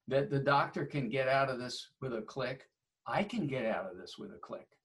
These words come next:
that we are both, in a sense, voluntary in a way that when I'm at the doctor's office, many people feel captive and feel so tense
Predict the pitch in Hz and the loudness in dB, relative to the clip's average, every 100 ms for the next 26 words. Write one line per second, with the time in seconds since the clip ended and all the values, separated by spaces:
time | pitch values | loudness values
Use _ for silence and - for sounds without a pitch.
0 | _ _ _ _ _ _ 135 135 - - | _ _ _ _ _ _ 0 0 -2 -16
1 | - - 170 170 160 127 165 180 - - | -12 -2 2 4 4 4 2 2 -2 -14
2 | - _ - 139 139 185 151 117 135 147 | -20 _ -4 -2 0 0 -2 -2 0 2
3 | 160 151 127 143 101 107 107 110 - _ | 2 2 0 -2 0 0 0 -6 -16 _
4 | - 139 120 120 135 131 131 131 - - | -8 -4 -2 0 0 0 -2 -4 -8 2
5 | 156 151 143 165 160 139 143 143 143 127 | 4 6 6 4 2 2 2 2 0 2
6 | 143 - 127 107 - _ - 131 147 180 | 4 4 0 -6 -8 _ -8 -2 2 2
7 | 170 151 165 170 - - - - 135 117 | 2 0 0 -2 -4 -10 -12 -2 0 0
8 | 110 - _ _ _ _ - 160 - 120 | -4 -8 _ _ _ _ -4 -2 -2 -6
9 | - - - _ _ _ _ _ _ - | -14 -18 -20 _ _ _ _ _ _ -12
10 | 120 - 139 117 - - - - 160 147 | -10 -4 -2 -4 -8 -16 -14 -6 -2 -2
11 | - 320 135 - | -2 -2 -2 -6